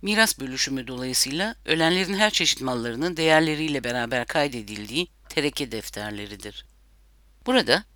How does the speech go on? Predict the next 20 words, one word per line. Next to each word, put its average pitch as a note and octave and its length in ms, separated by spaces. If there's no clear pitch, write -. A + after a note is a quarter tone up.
on G#3+ 160
beşinci D#3 320
yüzyıla B2 360
ait F2 260
Bursa F3 320
Kadıları A#2+ 460
Tereke A2 420
Defterini A2 560
ve C#3+ 220
on F#3 100
altıncı E3+ 420
ve E3+ 100
on D#3+ 120
yedinci A#2+ 400
yüzyıla A2 400
ait A#2 320
Edirne E3 340
Tereke A#2+ 420
Defterlerini G2+ 580
kullanarak G#2 760